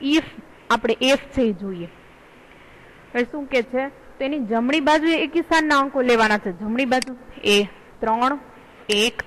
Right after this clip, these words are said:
અને ઝીરો. કરીએ એનો plus એટલે આવ્યા ચાર. જમણી બાજુથી બેકી સ્થાનનો સરવાળો કરવાનો છે. બેકી સ્થાનનો સરવાળો કરીએ, પાંચ, એક અને નવનો સરવાળો કરીએ એટલે આવ્યા પંદર.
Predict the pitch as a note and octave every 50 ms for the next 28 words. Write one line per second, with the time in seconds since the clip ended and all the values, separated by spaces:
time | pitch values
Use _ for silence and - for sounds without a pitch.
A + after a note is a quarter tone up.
0 | - - - A3 A3+ A#3+ A3 G#3 B3+ C4+ B3+ G#3 E3+ E3 - - - - - -
1 | - - - - - - - - - - - - - - A3+ A#3 B3 B3+ C4 C4+
2 | C4+ B3+ - C4+ C4+ C#4+ C#4 - C4 A#3+ B3 A#3+ A#3 A#3 A#3 B3+ C#4+ D4+ - -
3 | - - - - - _ - B3 G#3+ F#3+ F3 D#3+ - - - - - - - -
4 | - - - - - - - - - - A#3 F#3+ A#3 G#3+ A3 A#3 C4+ D#4 D#4+ C4+
5 | D4 D4 D4 C4+ D#4 D#4+ - E4 D4+ A#3 A3 A#3 C4 C#4+ - E4 F4 E4 - E4
6 | E4 E4+ E4 D#4+ E4 E4 - D#4+ D4+ D4+ D4 C#4+ C#4+ C#4+ - C#4+ C4+ C4+ C4 C4
7 | B3+ - C4+ A3 G3+ G#3 A3 - C#4 D4+ - - D#4 D#4 D#4 D#4 D4+ - D#4 D4+
8 | D4 D4 D4 D4 D4 D4 D4+ D4 C#4+ C#4 C#4+ D4 D4+ - - - - - - -
9 | - - - - B3 B3+ B3 C4+ C#4+ D4+ C#4 - - B3+ B3 B3+ - B3+ B3 B3
10 | A#3+ A#3 A3+ A3+ A#3+ B3 B3+ C4 B3+ - B3+ B3+ B3 B3 B3 B3 A#3+ B3+ A#3+ B3
11 | A3+ G#3+ A3+ A3 G#3+ G#3+ G#3 G#3+ A#3+ C#4+ D#4 D#4 - - - - B3+ B3 A#3 A3
12 | G3+ F#3 E3